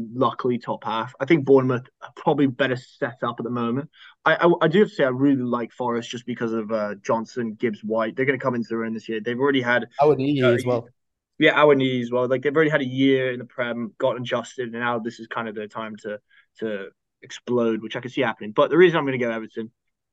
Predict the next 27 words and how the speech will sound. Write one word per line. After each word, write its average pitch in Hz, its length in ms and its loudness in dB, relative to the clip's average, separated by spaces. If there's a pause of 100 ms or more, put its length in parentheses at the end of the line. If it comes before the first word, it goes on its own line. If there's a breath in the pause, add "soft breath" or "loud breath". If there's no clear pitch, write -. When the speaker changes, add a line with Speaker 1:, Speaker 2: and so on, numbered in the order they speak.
Speaker 1:
um, 107 480 -4 (420)
I 127 60 -2 (160)
think 147 220 2
it's 135 120 -4
a 135 60 -4
very 127 380 4
well 120 400 0
set 120 400 -8
up 110 140 -6
team 110 280 -8
for 101 140 -12 (140)
Dyke. 104 460 -10
I 123 100 -4
think 131 200 -4
we 139 60 2
had 139 100 4
a 127 60 -4
lot 143 200 4
of 139 80 -4
small 131 680 -2
gaps 120 500 -6
that 120 100 -6
were 120 100 -6
big 113 280 -6
issues 120 400 -6
last 127 300 -6
year 143 240 -2